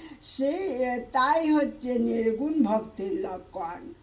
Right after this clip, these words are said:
গঙ্গার জল যেমন স্বাভাবিকভাবে সমুদ্রের প্রতি প্রবাহিত হয়,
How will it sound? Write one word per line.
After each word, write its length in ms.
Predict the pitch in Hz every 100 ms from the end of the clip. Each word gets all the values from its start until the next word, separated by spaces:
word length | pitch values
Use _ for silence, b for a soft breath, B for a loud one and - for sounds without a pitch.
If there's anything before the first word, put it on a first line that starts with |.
| B B B - 233
গঙ্গার 580 | 254 254 262 330 349
জল 380 | 330 294 254 262
যেমন 480 | 262 254 233 233 233
স্বাভাবিকভাবে 1080 | 226 247 233 294 330 349 294 277 233 240 233
সমুদ্রের 760 | - 254 226 226 220 285 311
প্রতি 440 | 285 277 247 240 233
প্রবাহিত 640 | 220 214 240 285 302 269
হয়, 600 | 214 190 202 190 190